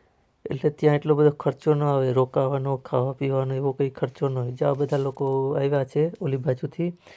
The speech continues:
હવે અહીંયાથી લેશે ટેક્સી. અને આ બાજુથી આપણે જઈએ એટલે ખાલી આમ એ જે લોકોની ઓફિસ હોય ઇમિગ્રેશન, ત્યાંથી બસ, અ,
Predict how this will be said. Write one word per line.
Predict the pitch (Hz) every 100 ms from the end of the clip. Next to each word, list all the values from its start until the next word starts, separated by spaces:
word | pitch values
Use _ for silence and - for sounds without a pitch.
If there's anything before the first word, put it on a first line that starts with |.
| - -
હવે | 143 151
અહીંયાથી | 147 147 147 143
લેશે | 143 127 175 175 _ _ _ -
ટેક્સી. | 156 - - 127 - _ -
અને | 156 147 -
આ | 147
બાજુથી | 151 147 151 151
આપણે | 147 151
જઈએ | 135 165 160 143 151 _ -
એટલે | - 147
ખાલી | 151 151 151
આમ | 147 143 135 208 - - 175
એ | 143
જે | 143 143
લોકોની | 143 151 143 160 151 - -
ઓફિસ | 147 151 165 -
હોય | 165 151 151 _ -
ઇમિગ્રેશન, | 156 147 139 135 - 151
ત્યાંથી | 151 151 151 147
બસ, | 143 160 - - - _ - - _ -
અ, | -